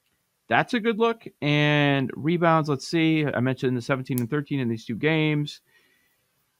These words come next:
He's at eleven and a half. That's pretty high up there. It's at plus money, maybe if you wanna consider. Um, this thought went through my head.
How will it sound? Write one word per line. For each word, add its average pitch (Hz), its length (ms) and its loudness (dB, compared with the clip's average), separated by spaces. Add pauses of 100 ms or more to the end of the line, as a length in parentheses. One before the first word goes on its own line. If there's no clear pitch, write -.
He's 131 120 -8
at 151 140 0
eleven 139 520 2
and 135 140 2
a 127 40 4
half. 117 500 4 (340)
That's 123 220 -4 (320)
pretty 147 220 0
high 117 260 4
up 107 180 0
there. 107 360 0 (180)
It's 127 140 0
at 131 200 4
plus 120 280 -2
money, 101 340 -2 (120)
maybe 127 200 0
if 123 100 -4
you 120 80 -2
wanna 107 140 0
consider. 95 520 -10 (600)
Um, 139 380 8 (580)
this 180 280 2
thought 185 260 8
went 143 140 2
through 147 140 2
my 117 120 6
head. 107 340 0